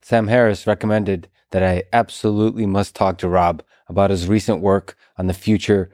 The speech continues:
of engineered pandemics. I then listened to the four-hour special episode of Sam's Making Sense podcast with Rob, titled Engineering the Apocalypse, and I was floored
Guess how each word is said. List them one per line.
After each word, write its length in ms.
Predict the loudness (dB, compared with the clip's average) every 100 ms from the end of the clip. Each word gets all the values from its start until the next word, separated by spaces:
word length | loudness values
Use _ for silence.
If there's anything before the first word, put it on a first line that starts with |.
| _
of 220 | -10 -8 -6
engineered 500 | -2 0 0 0 -2
pandemics. 640 | -4 -2 -4 -6 -14 -20 _ _ _ _
I 120 | -2
then 280 | 2 2 2
listened 320 | 0 0 -4
to 120 | -2 -2
the 320 | 2 0 0
four-hour 760 | -4 2 2 2 0 0 -2
special 460 | -6 -4 -4 -2 -6
episode 540 | -6 -6 -2 -2 -2 -10 _ _ -6
of 200 | -4 -4
Sam's 480 | 0 0 0 -4
Making 280 | -8 -6 -6
Sense 320 | -2 0 0
podcast 480 | 0 0 0 -2 -4
with 100 | -6
Rob, 320 | -2 -2 -4 -12 _ _ _ _
titled 480 | -2 0 2 0 -4 -6
Engineering 760 | -4 0 0 2 2 2 -2
the 120 | -4 -4
Apocalypse, 720 | -2 -4 -4 -10 -12 -18 -20 _ _ _ _ _
and 160 | -2
I 60 | 0
was 180 | 0 -4
floored 540 | -4 -2 -2 -6 -12